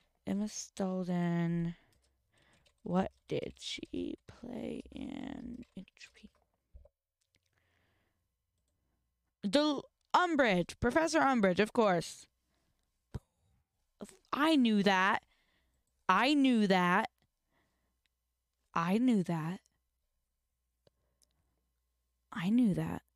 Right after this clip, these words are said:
Anyway, it's been twenty-three minutes. It was nineteen minutes about, like, a minute ago. That doesn't make sense. But anyway, on that note, <laughs> thank you all so much for deciding to spend your time with me here. To, whoa. English. English, please.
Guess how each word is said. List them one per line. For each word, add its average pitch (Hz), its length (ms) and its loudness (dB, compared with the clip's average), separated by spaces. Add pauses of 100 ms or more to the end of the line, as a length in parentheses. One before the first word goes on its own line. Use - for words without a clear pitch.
(760)
Anyway, 294 380 2
it's 339 140 0
been 285 140 2
twenty-three 202 440 2
minutes. 180 420 0
It 254 100 4
was 269 180 2
nineteen 196 460 0
minutes 175 340 2
about, 175 280 2
like, 175 140 2
a 180 60 2
minute 175 300 2
ago. 170 280 2 (640)
That - 80 -6
doesn't 170 220 -4
make 151 180 -10
sense. - 320 -10
But - 200 -4
anyway, 285 400 2 (300)
on 370 320 2
that 277 180 2
note, 277 220 2 (320)
<laughs> - 340 -14
thank 285 160 2
you 277 80 4
all 247 200 2
so 320 240 2
much 285 260 0
for - 100 2
deciding 233 460 2
to 233 80 -4
spend 202 280 0
your 190 100 0
time 175 220 0
with 170 140 -4
me 180 180 -4
here. 175 220 -2
To, 175 80 -14 (560)
whoa. - 420 -8 (260)
English. 220 680 0
English, 262 420 0
please. 220 340 2